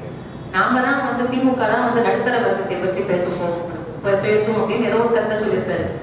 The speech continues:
சொன்னவர் நான் நினைக்கிறேன், முன்னாள் அமைச்சர் மறைந்த திரு கே ஏ கிருஷ்ணசாமி நினைக்கிறேன். திமுகவுல இருந்து பின்னால் அதிமுக போயிட்டு திரும்பவும் திமுகவுக்கு வந்தார் நினைக்கிறேன்.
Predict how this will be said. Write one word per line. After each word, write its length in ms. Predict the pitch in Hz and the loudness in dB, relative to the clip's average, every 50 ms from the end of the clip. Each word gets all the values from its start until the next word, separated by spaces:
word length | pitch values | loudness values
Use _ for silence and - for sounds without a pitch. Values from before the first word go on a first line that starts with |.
| - - - - | -10 -10 -10 -6
சொன்னவர் 400 | - - 233 247 - - 302 294 | -2 0 2 4 4 4 2 2
நான் 140 | 254 233 - | 0 0 -2
நினைக்கிறேன், 380 | 220 233 233 240 262 277 269 262 240 | -2 -2 -2 0 0 0 0 0 0
முன்னாள் 320 | - 226 233 240 240 240 | -2 -2 0 0 0 0
அமைச்சர் 500 | 240 240 233 233 233 - - 233 226 233 | 0 0 -2 -2 -4 -4 -2 -2 -2 -2
மறைந்த 360 | - 185 208 208 220 220 220 208 202 | -2 -2 -2 -2 -2 -2 -2 -2 -2
திரு 240 | - - 196 190 - - | -2 -2 -4 -6 -6 -6
கே 100 | - 214 | -4 0
ஏ 140 | 214 233 233 233 | 0 2 2 2
கிருஷ்ணசாமி 540 | 233 233 - - 226 226 - 196 - 226 | 0 0 -2 -2 -4 -2 -2 -2 -2 -4
நினைக்கிறேன். 440 | - 170 165 - - - - - - - - - - - - - - - | -4 -6 -6 -8 -8 -8 -10 -10 -10 -12 -10 -12 -12 -12 -12 -12 -12 -8
திமுகவுல 480 | - 220 226 226 220 202 190 190 190 | -6 -4 -2 0 0 2 2 4 4
இருந்து 200 | 190 190 190 190 | 2 2 0 -2
பின்னால் 300 | 190 190 196 202 196 190 | -2 -4 -4 -2 -2 -2
அதிமுக 440 | 185 185 190 190 190 190 - - 180 - 220 | -2 -2 -2 -4 -4 -6 -6 -4 -4 -4 -4
போயிட்டு 280 | 220 - 190 185 185 - | -2 -2 0 0 0 0
திரும்பவும் 320 | - 190 190 190 196 196 | -2 -2 0 0 0 2
திமுகவுக்கு 460 | 190 185 180 180 165 165 160 160 156 160 | 0 0 0 -2 -2 -2 -2 -2 0 -2
வந்தார் 300 | 156 156 160 160 160 160 | -2 0 0 -2 -2 -2
நினைக்கிறேன். 400 | 160 151 - - - - - | -4 -4 -6 -6 -8 -8 -10